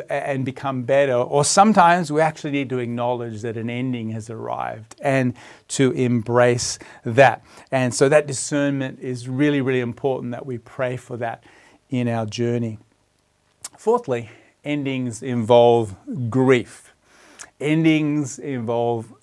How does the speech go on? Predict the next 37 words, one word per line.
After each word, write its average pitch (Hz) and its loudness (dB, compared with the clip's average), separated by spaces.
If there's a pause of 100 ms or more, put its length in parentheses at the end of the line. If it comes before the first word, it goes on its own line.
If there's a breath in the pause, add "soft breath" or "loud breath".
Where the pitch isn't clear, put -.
grief. 120 -2
Uh, - -4
as 139 2
Paul 147 2
leaves 151 6
Ephesus, 127 0 (400 loud breath)
and 127 -6
we 120 -6
read 143 2
some 151 2
of 139 2
his 127 2
final 151 6
words, 151 6
there's 131 2
some 127 -6
tearful 170 0
and 120 -4
some 123 0
painful 151 4
goodbyes, 127 4 (480 loud breath)
knowing 127 2
that 117 -10
they're 123 -8
not 131 -10
gonna 120 -10
see 143 -8
each 123 -16
other 110 -12
again. 113 0
And 110 -2
so 131 2
there's 127 2
a 131 6
river 160 8
of 151 0
tears. 143 6